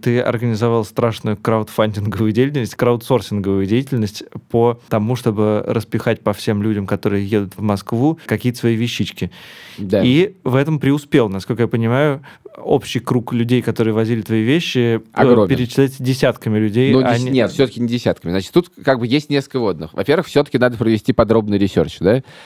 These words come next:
Speaker 2: Что такое подробный ресерч? Я позвонил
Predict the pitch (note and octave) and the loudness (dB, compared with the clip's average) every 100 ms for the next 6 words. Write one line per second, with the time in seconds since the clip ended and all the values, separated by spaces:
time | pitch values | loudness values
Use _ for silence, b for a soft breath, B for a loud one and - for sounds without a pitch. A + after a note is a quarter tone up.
0 | B - C3+ D#3 C3+ A#2+ A2 A2 A2+ G#2+ | B -4 0 2 2 4 4 2 2 0
1 | G2 F2 - D#2+ B2 D#3 - - G#2 A2 | 0 -2 0 4 4 4 0 -4 2 2
2 | A2 D3+ F#3+ | 2 0 -2